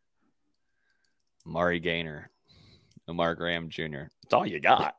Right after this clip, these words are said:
Isn't that crazy? That's all you got. All you got, all you need, but is it good enough? Uh, make sure you put in the chat, guys. We need to hear more. We need to hear y'all's takes. Linebacker grade, everybody put in the chat.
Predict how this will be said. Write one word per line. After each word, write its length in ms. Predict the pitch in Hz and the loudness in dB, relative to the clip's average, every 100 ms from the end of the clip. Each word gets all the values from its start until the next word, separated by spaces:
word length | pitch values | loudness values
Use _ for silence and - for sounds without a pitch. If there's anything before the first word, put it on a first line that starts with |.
| _ _ _ - 359 294 | _ _ _ -12 -8 -2
Isn't 120 | 143 | 6
that 140 | 147 | 6
crazy? 240 | - 117 110 | 8 8 8
That's 160 | 101 | 6
all 180 | 110 175 | 8 6
you 160 | 143 110 | 6 4
got. 380 | 131 151 120 - _ _ _ - - - - - - - _ _ _ _ _ - | 6 8 6 2 _ _ _ -20 -20 -20 -20 -20 -20 -20 _ _ _ _ _ -2
All 140 | 120 160 | 2 4
you 100 | 143 | 8
got, 180 | 160 | 10
all 140 | 151 156 | 12 10
you 140 | 135 | 8
need, 360 | 120 156 156 139 | 6 8 8 6
but 140 | 113 | 2
is 140 | 113 101 | 2 -2
it 80 | |
good 180 | 95 123 | -4 -4
enough? 340 | 107 101 82 - - - - - | -4 -6 -8 -10 -12 -10 -8 -8
Uh, 680 | 87 92 92 92 90 90 90 98 | -4 -2 0 0 0 -2 -4 -8
make 140 | 160 | -8
sure 140 | - | -6
you 20 | 117 | 0
put 160 | 139 | 0
in 60 | 113 | 0
the 80 | 98 | -2
chat, 400 | - 104 92 90 | 2 2 2 -2
guys. 320 | 90 87 92 | -2 -2 -6
We 80 | 107 | -8
need 80 | |
to 80 | 101 | -6
hear 180 | 95 92 | -6 -6
more. 340 | 90 85 85 80 | -6 -8 -10 -12
We 80 | 101 | -12
need 140 | 110 | -8
to 80 | 90 | -8
hear 160 | 92 90 | -6 -6
y'all's 300 | 87 85 - | -4 -4 -6
takes. 420 | 87 80 - - 92 | -8 -8 -12 -14 -2
Linebacker 560 | 107 107 101 92 90 | -2 2 2 2 -2
grade, 220 | 87 82 | -2 -2
everybody 280 | 85 90 90 | -2 -2 -4
put 140 | 85 90 | -4 -8
in 60 | |
the 40 | 73 | -8
chat. 460 | - 92 95 92 | -6 -2 0 -2